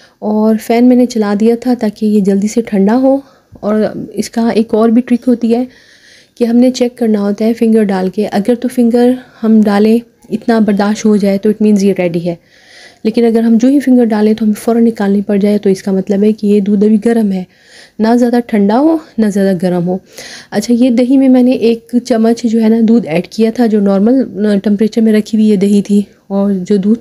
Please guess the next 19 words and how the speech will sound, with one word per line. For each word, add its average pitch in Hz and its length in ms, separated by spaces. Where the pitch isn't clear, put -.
था 220 40
वो 202 140
भी 202 120
normal 190 300
temperature 185 400
पे 185 120
रखा 175 280
हुआ 170 100
था। 180 160
उसको 226 220
मैंने 226 180
अच्छा - 300
से 247 120
मिक्सी 233 320
से 226 120
mix 220 240
कर 285 140
लिया 269 220
था 240 240